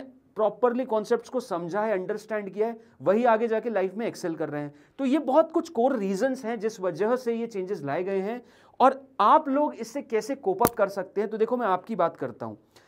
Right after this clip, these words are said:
सिंपल सी चीज़ है, आप जहाँ भी होंगे, देश के किसी भी कोने में होंगे, अब इनका ये चेंज ये दिखाता है कि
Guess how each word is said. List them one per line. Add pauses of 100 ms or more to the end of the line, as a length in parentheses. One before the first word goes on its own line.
(260)
सिंपल
सी
चीज़
है, (520)
आप
जहाँ
भी
होंगे,
देश
के
किसी
भी
कोने
में
होंगे, (380)
अब (280)
इनका
ये
चेंज
ये
दिखाता
है
कि